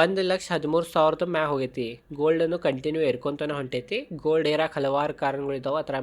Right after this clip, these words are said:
ಮೇನ್ ಕಾರಣ ಏನಂತಂದ್ರೆ ಜಿಯೋಪಾಲಿಟಿಕಲ್ ಟೆನ್ಷನ್. ಮತ್ತ್ ವೀಕ್ಷಕರೇ ಇದು ಟೆರಿಫ್ ಆದಿದ್ದಿಂದ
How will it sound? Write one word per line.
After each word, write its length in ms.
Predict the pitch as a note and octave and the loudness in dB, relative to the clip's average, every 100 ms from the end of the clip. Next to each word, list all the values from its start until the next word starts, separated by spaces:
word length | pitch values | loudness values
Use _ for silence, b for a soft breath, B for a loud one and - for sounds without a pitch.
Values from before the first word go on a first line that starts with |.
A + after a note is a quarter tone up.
| C3 | -4
ಮೇನ್ 220 | B2+ C3+ C#3+ | -6 -6 -6
ಕಾರಣ 220 | C3+ C3+ | -4 -4
ಏನಂತಂದ್ರೆ 460 | C3+ C3 C3 C#3 F3+ E3 | -4 -4 -6 -4 -4 -2
ಜಿಯೋಪಾಲಿಟಿಕಲ್ 720 | C#3 C#3 C#3 C3+ C3+ - C3+ C3 | -2 -2 -2 -4 -4 -4 -4 -4
ಟೆನ್ಷನ್. 440 | B2+ B2 D3+ E3+ A#3+ - b b _ F3+ | -6 -6 -4 -2 -4 -6 b b _ -2
ಮತ್ತ್ 160 | F#3 | 0
ವೀಕ್ಷಕರೇ 380 | F#3 - F3+ F#3 F3 | -2 -4 -2 -2 0
ಇದು 120 | F3+ F3+ | 0 2
ಟೆರಿಫ್ 300 | D3+ D#3+ E3 D#3 | 0 0 0 2
ಆದಿದ್ದಿಂದ 580 | D#3 D#3+ D#3 D#3 D#3+ G3 | 2 0 -4 -4 -4 -2